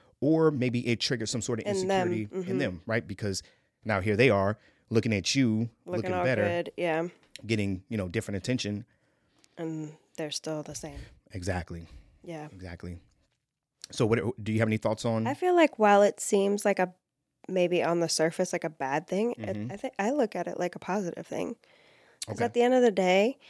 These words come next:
Speaker 2: clearly nothing is gonna come up or situations aren't gonna bring up things that aren't already there.
Speaker 1: Mm-hmm.
Speaker 2: So this was just an opportunity, not the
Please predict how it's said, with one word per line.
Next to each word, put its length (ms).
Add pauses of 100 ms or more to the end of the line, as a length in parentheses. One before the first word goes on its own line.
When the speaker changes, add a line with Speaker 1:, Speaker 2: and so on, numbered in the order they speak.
(220)
Speaker 2:
clearly 640 (800)
nothing 380
is 100
gonna 240
come 320
up 380 (360)
or 220 (160)
situations 640
aren't 180
gonna 140
bring 300
up 160
things 260
that 180
aren't 240
already 300
there. 480
Speaker 1:
Mm-hmm. 280 (100)
Speaker 2:
So 380
this 200
was 140
just 180
an 100
opportunity, 880 (460)
not 240
the 140